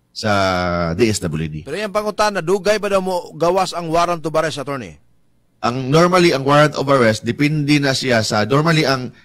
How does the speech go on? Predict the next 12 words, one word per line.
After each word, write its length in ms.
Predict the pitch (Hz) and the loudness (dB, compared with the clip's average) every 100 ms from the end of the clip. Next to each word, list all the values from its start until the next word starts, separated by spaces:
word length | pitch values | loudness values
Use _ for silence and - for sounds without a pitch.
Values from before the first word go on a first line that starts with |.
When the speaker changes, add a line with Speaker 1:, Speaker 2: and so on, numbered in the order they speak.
| _ _ | _ _
Speaker 1:
preliminary 400 | 143 156 151 143 | 2 4 2 0
investigation, 560 | 135 135 127 123 117 | -2 -2 0 0 0
sixty 400 | 104 147 - 143 | -2 -2 0 2
days 240 | 139 120 - | 2 2 -2
na 80 | |
siya. 240 | - 113 120 | -2 -2 -4
Speaker 2:
Sixty 320 | - 147 113 | -10 -10 -6
Speaker 1:
Sixty 160 | 113 110 | -2 0
Speaker 2:
days. 240 | 110 117 | 0 0
Speaker 1:
days. 20 | |
Speaker 2:
Two 140 | 160 165 | -2 -2
months. 320 | 151 87 | -6 -10